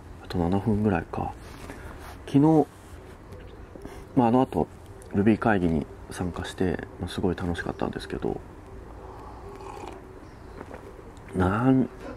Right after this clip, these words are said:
なんか、まあ、セッションの内容、ちょっとだけ振り返るか。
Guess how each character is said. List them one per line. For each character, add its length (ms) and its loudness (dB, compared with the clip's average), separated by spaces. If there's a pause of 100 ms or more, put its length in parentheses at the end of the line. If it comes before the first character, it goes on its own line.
(500)
な 80 4
ん 20 -6
か、 280 2 (220)
ま 100 4
あ、 40 2
セ 120 0
ッ 20 2
シ 140 -6
ョ 100 6
ン 60 4
の 100 6
内 240 8
容、 280 8 (680)
ち 80 -2
ょ 20 -2
っ 40 -8
と 120 0
だ 100 6
け 200 4 (460)
振 60 4
り 60 2
返 180 2
る 80 0
か。 200 -10